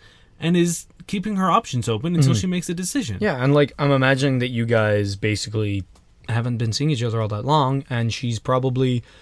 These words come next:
Speaker 2: trying to figure out which person she likes, which, guess what? That's fucking normal and good. That's
Speaker 1: Yeah.
Speaker 2: fine.
Speaker 1: Also, I, I would just wanna clarify my statement. She doesn't necessarily have to make a decision. If
Speaker 2: No,
Speaker 1: this
Speaker 2: not
Speaker 1: is
Speaker 2: at
Speaker 1: just
Speaker 2: all.
Speaker 1: how she wants to date
Speaker 2: Yeah.
Speaker 1: and how she wants to maintain sexual relationships,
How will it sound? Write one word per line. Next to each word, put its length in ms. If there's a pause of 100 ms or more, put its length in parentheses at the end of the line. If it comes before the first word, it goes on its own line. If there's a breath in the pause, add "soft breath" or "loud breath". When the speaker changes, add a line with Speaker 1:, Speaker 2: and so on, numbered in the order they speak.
(140 soft breath)
Speaker 2:
trying 180
to 60
figure 220
out 100
which 200
person 260
she 120
likes, 320
which, 360
guess 240
what? 220
That's 140
fucking 300
normal 300
and 100
good. 240
That's 160
Speaker 1:
Yeah. 80
Speaker 2:
fine. 320 (140)
Speaker 1:
Also, 460
I, 180
I 120
would 140
just 140
wanna 300 (880)
clarify 360
my 120
statement. 320 (220 loud breath)
She 160
doesn't 220
necessarily 420
have 220
to 80
make 180
a 40
decision. 500
If 80
Speaker 2:
No, 100
Speaker 1:
this 80
Speaker 2:
not 160
Speaker 1:
is 60
Speaker 2:
at 20
Speaker 1:
just 160
Speaker 2:
all. 60
Speaker 1:
how 160
she 160
wants 300
to 100
date 340 (140 loud breath)
Speaker 2:
Yeah. 140
Speaker 1:
and 80
how 280
she 160
wants 300
to 160
maintain 500
sexual 320
relationships, 480